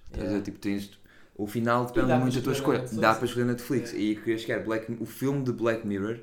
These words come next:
Speaker 2: Dá para escolher.
Speaker 1: dá para escolher como é que o pesso-, o, o gajo se
Speaker 2: O
Speaker 1: comporta.
Speaker 2: filme?
Speaker 1: Sim, o filme Black, não é a série toda, é só o filme Black Mirror.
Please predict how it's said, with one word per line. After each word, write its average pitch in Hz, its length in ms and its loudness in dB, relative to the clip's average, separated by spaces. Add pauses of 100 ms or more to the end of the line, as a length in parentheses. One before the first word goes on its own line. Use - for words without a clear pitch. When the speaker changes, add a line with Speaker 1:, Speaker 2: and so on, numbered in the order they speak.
Speaker 2:
Dá - 80 -18
para - 140 -20
escolher. 165 420 -14
Speaker 1:
dá 117 200 2
para 123 120 -6
escolher 120 400 0
como 120 140 -4
é 110 40 -4
que 110 100 -10
o 110 40 -8
pesso-, - 280 -12
o, 107 840 -2
o - 40 -4
gajo 104 200 -2
se - 80 -14
Speaker 2:
O - 40 -20
Speaker 1:
comporta. 107 280 -4 (140)
Speaker 2:
filme? 147 300 -2 (1080)
Speaker 1:
Sim, 160 200 -6
o 120 80 -2
filme 92 240 -6
Black, 95 180 -6
não 104 100 -4
é 95 40 -2
a - 20 -2
série 104 260 -2
toda, 113 320 -4 (120)
é - 40 -6 (200)
só 107 160 -2
o 107 40 -4
filme 110 200 -6
Black 113 180 -4
Mirror. 107 220 -2